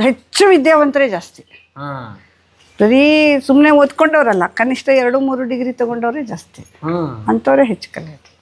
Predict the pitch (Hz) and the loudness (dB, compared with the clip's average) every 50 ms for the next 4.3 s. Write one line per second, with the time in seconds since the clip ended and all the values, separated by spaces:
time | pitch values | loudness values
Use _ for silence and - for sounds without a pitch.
0 | _ - - - - _ - 202 226 247 240 240 - 196 196 - - - - 208 | _ -20 -20 -20 -20 _ -6 -4 -2 -2 -2 -2 -4 -4 -4 -4 -10 -12 -10 -10
1 | 196 190 - 180 170 175 185 _ - 131 135 175 185 190 _ _ _ _ _ _ | -10 -10 -12 -14 -14 -14 -16 _ -16 -16 -16 -16 -18 -20 _ _ _ _ _ _
2 | _ _ _ _ _ - 226 226 220 220 - 226 220 214 220 220 226 226 220 220 | _ _ _ _ _ -4 -2 -2 -2 -2 0 0 0 0 0 -2 -4 -4 -4 -4
3 | 214 208 220 208 220 226 214 220 208 202 202 202 214 214 - - 180 165 170 - | -4 -4 -4 -2 -2 -4 -4 -4 -4 -4 -2 -4 -4 -6 -6 -8 -8 -8 -10 -10
4 | - - 151 - - 196 | -12 -14 -14 -14 -14 -20